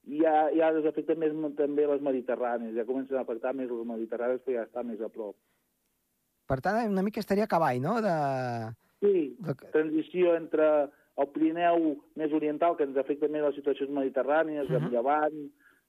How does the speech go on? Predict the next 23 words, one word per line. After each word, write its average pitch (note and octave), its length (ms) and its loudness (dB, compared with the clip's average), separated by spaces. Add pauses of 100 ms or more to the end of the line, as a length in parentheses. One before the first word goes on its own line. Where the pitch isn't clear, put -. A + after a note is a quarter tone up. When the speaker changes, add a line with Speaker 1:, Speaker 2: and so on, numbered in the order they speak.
(140)
Speaker 1:
Gregal C3+ 600 2
i B2+ 220 -6
sud-est, D#3 480 0 (1080)
i, A#2+ 680 -6 (480)
i A2+ 240 -10 (100)
les A#2+ 300 -2
de, A#2 180 0 (500)
de, A#2 120 -10
del A2+ 400 -6
Pirineu B2+ 400 -4
de B2+ 100 0
Navarra C3 480 2
i A#2+ 160 -2
l'oest A#2+ 380 0
d'Osca, C3+ 540 0
que C#3 80 -10
els A#2 160 -4
afecten A#2 320 -4
més B2 100 -4
les A#2 120 -4
situacions A#2 360 -8
atlàntiques. A2 520 -6
Speaker 2:
Mhm. C3 320 -2